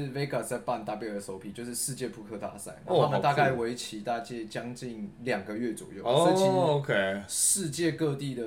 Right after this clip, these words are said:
Speaker 2: 扑克，poker 选手都会
Speaker 1: 对。
Speaker 2: 到那边。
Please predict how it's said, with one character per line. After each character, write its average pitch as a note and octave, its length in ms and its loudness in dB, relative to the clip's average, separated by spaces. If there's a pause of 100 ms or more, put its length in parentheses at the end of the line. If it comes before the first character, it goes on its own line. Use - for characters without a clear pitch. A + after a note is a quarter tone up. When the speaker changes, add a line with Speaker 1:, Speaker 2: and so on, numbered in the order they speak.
(180)
Speaker 2:
扑 C3+ 160 -8
克， B2+ 320 -8
poker D3+ 240 -2
选 G#2 180 -6
手 G2 220 -8
都 G2 140 -6
会 G#2+ 160 -6
Speaker 1:
对。 G2+ 260 4 (480)
Speaker 2:
到 A2 140 -6
那 G#2 80 -6
边。 - 200 -14